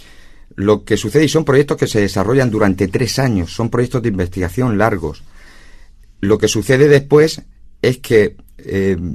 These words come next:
los resultados de los trabajos, su transferencia a las empresas, son percibidas como algo tan positivo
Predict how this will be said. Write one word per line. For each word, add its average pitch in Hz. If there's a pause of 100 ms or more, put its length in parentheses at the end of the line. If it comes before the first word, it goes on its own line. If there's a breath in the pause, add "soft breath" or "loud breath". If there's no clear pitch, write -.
(240)
los 101
resultados 117
de 131
los 117
trabajos, 110 (840 soft breath)
su 117
transferencia 123
a 117
las 113
empresas, 107 (160)
son 151
percibidas 120 (240)
como 107
algo 107 (440)
tan 107
positivo 110